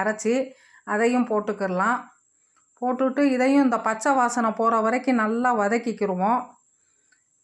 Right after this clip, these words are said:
இப்போ இஞ்சி பூண்டு விழுதும் நல்லா வதக்கிட்டு இருக்கோம். வதக்கி எடுத்தாச்சு. இந்த மாதிரி சுருளா வதங்கணும். அதுக்கடுத்து வந்து ஒரே ஒரு தக்காளி வந்து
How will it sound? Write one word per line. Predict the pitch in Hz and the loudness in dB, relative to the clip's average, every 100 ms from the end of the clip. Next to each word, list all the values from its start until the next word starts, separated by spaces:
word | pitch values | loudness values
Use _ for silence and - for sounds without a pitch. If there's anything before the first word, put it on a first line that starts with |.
| _ _ _ _ _ _ _ _ | _ _ _ _ _ _ _ _
இப்போ | _ 208 | _ -8
இஞ்சி | 220 226 277 | -4 0 0
பூண்டு | 277 254 247 233 220 | 0 0 2 2 0
விழுதும் | 214 226 233 247 | 0 -2 0 0
நல்லா | 208 226 240 240 | 0 0 0 0
வதக்கிட்டு | 208 208 233 240 226 | 0 -2 -2 -2 0
இருக்கோம். | 202 190 208 247 214 | -2 0 0 0 0
வதக்கி | 208 233 226 | -2 -2 -2
எடுத்தாச்சு. | 202 208 214 196 - 240 254 - _ _ _ _ _ _ _ _ | -2 -2 -2 -2 0 0 0 -6 _ _ _ _ _ _ _ _
இந்த | 214 214 | -6 -2
மாதிரி | 226 247 262 254 | 0 0 0 -2
சுருளா | 247 254 254 208 | -2 0 0 0
வதங்கணும். | 196 233 220 202 254 254 - | 0 0 0 0 0 -2 -6
அதுக்கடுத்து | 214 233 247 254 277 | -4 -2 -2 0 0
வந்து | 240 240 269 | 2 2 4
ஒரே | 226 254 | 4 4
ஒரு | 294 262 233 208 | 4 2 0 0
தக்காளி | 208 214 294 277 240 | -4 0 0 2 2
வந்து | 214 214 302 | 0 0 -2